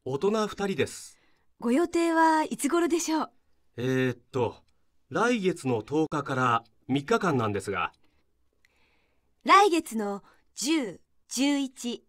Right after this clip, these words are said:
Speaker 2: 十二日まで二泊三日でございますね。
Speaker 1: はい、そうです。
Speaker 2: で、どんなところがよろしいですか？
Speaker 1: あの、有名な観光地と温泉に行ってみたいんですが。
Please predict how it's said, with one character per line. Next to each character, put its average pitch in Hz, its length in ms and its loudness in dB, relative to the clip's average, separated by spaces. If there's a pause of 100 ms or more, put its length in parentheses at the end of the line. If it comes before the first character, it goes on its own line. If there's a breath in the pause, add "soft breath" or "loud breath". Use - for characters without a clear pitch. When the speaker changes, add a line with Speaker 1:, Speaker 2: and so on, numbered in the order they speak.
(300)
Speaker 2:
十 330 240 2
二 339 160 4
日 330 260 -2
ま 262 120 -4
で 190 200 -10 (400 soft breath)
二 330 120 2
泊 427 220 0
三 254 160 2
日 240 120 -4
で 233 100 0
ご 226 100 0
ざ 254 140 2
い 247 60 0
ま 254 100 -2
す - 140 -10
ね。 285 260 -4 (600)
Speaker 1:
は 190 160 0
い、 165 80 0
そ 170 180 2
う - 20 0
で 120 120 2
す。 - 280 -12 (2000 soft breath)
Speaker 2:
で、 269 180 -2 (640 loud breath)
ど 403 160 2
ん 440 60 -2
な 415 100 2
と 311 140 -4
こ 269 120 -2
ろ 247 80 0
が 226 120 -4
よ 220 100 -2
ろ 254 80 0
し - 160 -6
い 254 60 -2
で 208 80 -8
す - 100 -18
か？ - 80 -18 (960)
Speaker 1:
あ 117 160 -8
の、 147 440 -2 (520)
有 196 320 -2
名 220 180 2
な 208 160 2
観 208 280 -2
光 226 260 0
地 - 100 -12
と 127 280 0
温 180 100 4
泉 208 240 2
に 202 160 0
行 185 80 -8
っ - 40 -20
て 202 120 2
み 196 100 2
た 190 140 0
い 170 40 2
ん 151 40 2
で 127 80 0
す 120 100 -6
が。 87 340 -6